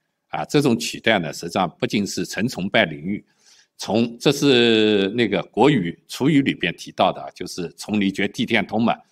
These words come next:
当时宋哲的时候叫“夫人桌享，家为巫师，无有药吃”。这什么意思呢？就是人人自己都可以，自己都是巫师，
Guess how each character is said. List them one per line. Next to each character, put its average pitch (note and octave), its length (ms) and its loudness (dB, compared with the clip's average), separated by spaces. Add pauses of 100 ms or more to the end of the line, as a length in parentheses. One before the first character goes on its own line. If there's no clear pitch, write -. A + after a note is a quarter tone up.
(340)
当 C3 180 4
时 A#2 360 0 (200)
宋 D3+ 200 4
哲 B2+ 120 6
的 A#2 120 4
时 - 100 -4
候 F2+ 60 0
叫 C3 160 -2
“夫 F3+ 240 2
人 A2+ 180 4
桌 - 180 2
享， D#2 220 -2
家 C#3+ 240 6
为 F#2 180 0
巫 A2+ 180 -2
师， A2+ 200 -8
无 G2+ 180 -6
有 G2+ 180 -2
药 C#3+ 260 2
吃”。 - 160 -14 (500)
这 D3+ 140 2
什 A2 120 -2
么 B2 100 4
意 F3 120 4
思 C3 140 -2
呢？ A2 160 2 (320)
就 E3 140 2
是 C3+ 180 2
人 C#3 140 4
人 G3+ 360 4
自 C#4 140 2
己 A2 140 2
都 D#3 160 6
可 - 200 2
以， A2+ 320 4
自 A3 160 0
己 - 120 2
都 D#3+ 160 2
是 D3+ 120 0
巫 C3 160 0
师， C#3 240 -2